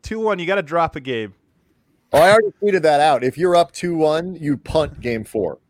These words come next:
Speaker 2: You just throw
Speaker 1: Just
Speaker 2: that
Speaker 1: punt
Speaker 2: thing
Speaker 1: it.
Speaker 2: away. You do not go up three one.
Speaker 1: It, in all seriousness, though, the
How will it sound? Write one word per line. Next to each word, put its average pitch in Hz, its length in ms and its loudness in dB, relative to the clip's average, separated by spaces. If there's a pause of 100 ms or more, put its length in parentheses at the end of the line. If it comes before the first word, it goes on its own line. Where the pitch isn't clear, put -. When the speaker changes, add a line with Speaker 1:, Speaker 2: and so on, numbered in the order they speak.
(400)
Speaker 2:
You 135 160 0
just 139 260 0
throw 143 300 2
Speaker 1:
Just 139 80 2
Speaker 2:
that 139 160 4
Speaker 1:
punt 143 100 -6
Speaker 2:
thing 127 100 -2
Speaker 1:
it. 120 40 -2
Speaker 2:
away. 113 240 0
You 107 120 -4 (100)
do 147 140 -4
not 131 240 -2
go 120 180 2
up 113 140 -2
three 107 180 -6
one. 90 280 -6 (640)
Speaker 1:
It, - 280 -2 (1080)
in 214 140 -2
all 285 160 -2
seriousness, 285 560 -6
though, 175 440 -2 (520)
the 170 420 -2